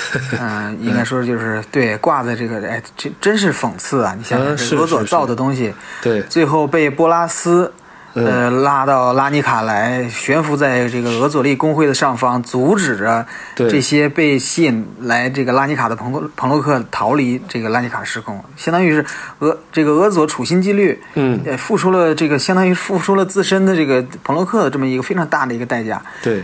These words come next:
Speaker 2: 想要囚禁波拉斯，结果被波拉斯实现自己的阴谋，阴谋，
Speaker 1: 嗯，
Speaker 2: 真是。
Speaker 1: 对。而且那个时候他应该还是神一样的
Speaker 2: 嗯。
Speaker 1: 这个朋-，这个律法师，是吧？
Speaker 2: 是。
Speaker 1: 他这付出那样的代价真的很大。而且就是刚才你说的，
Speaker 2: 嗯。
Speaker 1: 就是说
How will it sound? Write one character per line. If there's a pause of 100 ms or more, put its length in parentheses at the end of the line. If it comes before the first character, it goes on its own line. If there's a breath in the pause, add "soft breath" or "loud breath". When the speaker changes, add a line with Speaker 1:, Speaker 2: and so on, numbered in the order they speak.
(140)
Speaker 2:
想
要
囚
禁
波
拉
斯，
结
果
被
波
拉
斯
实
现
自
己
的
阴
谋，
阴
谋，
Speaker 1:
嗯， (240)
Speaker 2:
真
是。
Speaker 1:
对。 (480 loud breath)
而
且
那
个
时
候
他
应
该
还
是
神
一
样
的
Speaker 2:
嗯。 (140)
Speaker 1:
这
个
朋-，
这
个
律
法
师， (340 loud breath)
是
吧？
Speaker 2:
是。
Speaker 1:
他
这
付
出
那
样
的
代
价
真
的
很
大。 (500 loud breath)
而
且
就
是
刚
才
你
说
的，
Speaker 2:
嗯。
Speaker 1:
就
是
说